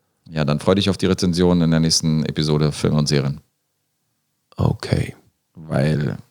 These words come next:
Speaker 1: ich hab ihn jetzt dreizehn Stunden gesehen. So lange geht die Serie nämlich.
Speaker 2: Ach, du hast die komplette Staffel geguckt?
Speaker 1: Die komplette Staffel und da sind teilweise Episoden drin, die gehen neunzig Minuten. Also Spielfilmlänge.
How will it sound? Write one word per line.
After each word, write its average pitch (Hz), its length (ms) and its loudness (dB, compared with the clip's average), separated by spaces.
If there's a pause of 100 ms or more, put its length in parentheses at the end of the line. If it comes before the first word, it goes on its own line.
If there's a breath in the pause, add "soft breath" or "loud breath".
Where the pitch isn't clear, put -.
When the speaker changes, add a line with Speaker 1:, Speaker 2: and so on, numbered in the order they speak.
(500)
Speaker 1:
ich 95 180 -4
hab 87 80 2
ihn 101 100 4
jetzt 95 160 2
dreizehn 92 300 0
Stunden 98 260 2
gesehen. 73 400 -4
So 82 100 -8
lange 78 220 -2
geht 80 140 -2
die 80 40 -4
Serie 76 240 0
nämlich. 65 300 -8 (920)
Speaker 2:
Ach, 87 160 -4
du 95 120 2
hast 95 140 2
die 67 100 0
komplette 98 340 2
Staffel 98 300 0
geguckt? 90 320 -2 (360)
Speaker 1:
Die 85 140 -16
komplette 95 380 2
Staffel 104 360 2
und 98 300 0
da 95 120 6
sind 98 420 0 (120)
teilweise 92 340 2
Episoden 90 320 0
drin, 90 100 2
die 87 80 2
gehen 87 120 2
neunzig 87 220 0
Minuten. 82 300 0 (540)
Also 78 180 -8
Spielfilmlänge. 76 560 0